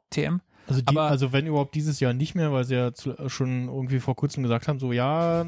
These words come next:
Speaker 2: hallo, äh, bitte irgendwie auf, äh, Schwierigkeiten in der Auslieferung von Geräten einrichten und ja.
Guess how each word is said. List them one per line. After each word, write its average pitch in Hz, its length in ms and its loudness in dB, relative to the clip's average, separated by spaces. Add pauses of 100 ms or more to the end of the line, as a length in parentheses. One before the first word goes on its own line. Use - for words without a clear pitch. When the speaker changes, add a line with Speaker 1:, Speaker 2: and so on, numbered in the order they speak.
(140)
Speaker 2:
hallo, 147 680 2
äh, - 20 2
bitte 151 540 0 (580)
irgendwie 143 320 2
auf, - 420 -2
äh, 120 580 2 (120)
Schwierigkeiten 135 580 -2
in 127 140 -6
der 117 140 4
Auslieferung 123 680 -2
von 117 400 -4
Geräten 113 720 0
einrichten 120 840 -2
und 120 160 -6 (500)
ja. 98 200 0